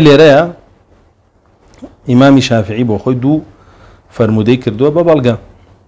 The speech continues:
یەکیان حەدیثەکەی ئەبوو سەعیدی خودریە و یەکێکیشان حەدیثەکەی ئیبن بحینەیە کە لە هەردووکیان فەرمێ ڕەسوول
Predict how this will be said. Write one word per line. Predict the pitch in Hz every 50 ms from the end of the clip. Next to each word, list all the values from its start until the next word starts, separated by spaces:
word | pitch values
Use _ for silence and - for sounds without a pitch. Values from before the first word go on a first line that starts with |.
| _ _ _ _ _ _ -
یەکیان | 160 151 - 135 127 120 120 -
حەدیثەکەی | 123 117 117 107 - 117 113 135 147 160 160
ئەبوو | 135 117 107 110
سەعیدی | - - 113 104 123 123 113 104 -
خودریە | 107 98 98 98 95 95 - - _ - - _ _ _ _ _ _ _ _ _ _ _ _ _ _ _ _ _ _ _ _ _ _ _ _ -
و | 107 127
یەکێکیشان | 143 143 147 131 120 - - 143 147 165 170 196 - - -
حەدیثەکەی | - 117 113 107 - 120 113 - 143 156 175 - - - _ _ _ _ _ _ _ _ _ _ - _ _ _ _ _ _ - 143
ئیبن | 151 143 135 131 135 151 147 127
بحینەیە | 113 101 - - 113 107 107 107 104 98 92 92 - _ _ _ _ _ _ _ _ _ _ _ _ _ _ _ _ _ _ _ _
کە | - 131 131
لە | 139 139
هەردووکیان | 151 160 139 127 123 - - 117 110 110 -
فەرمێ | - 110 117 147 143 123
ڕەسوول | 107 92 - - 98 98